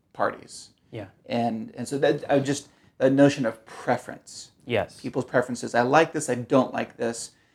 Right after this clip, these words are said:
Speaker 1: can then become, "I like this part of your culture,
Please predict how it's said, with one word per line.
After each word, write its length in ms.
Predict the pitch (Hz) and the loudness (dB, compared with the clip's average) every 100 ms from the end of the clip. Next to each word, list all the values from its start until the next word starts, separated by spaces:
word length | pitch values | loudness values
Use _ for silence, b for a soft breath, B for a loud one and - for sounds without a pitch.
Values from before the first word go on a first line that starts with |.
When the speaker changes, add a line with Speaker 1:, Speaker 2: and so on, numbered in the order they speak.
| _ _ - | _ _ -10
Speaker 1:
can 180 | 127 | -2
then 200 | 127 175 | 2 2
become, 560 | 180 123 127 107 101 - _ _ _ - | 2 -4 -4 -4 -6 -12 _ _ _ -2
"I 100 | 120 | 0
like 520 | 117 117 131 180 - | 0 2 4 2 -2
this 160 | 131 - | -8 -4
part 180 | 120 113 | -2 -2
of 80 | |
your 100 | 113 | -4
culture, 600 | 113 - 110 - - 120 | -6 -4 -4 -6 -14 -14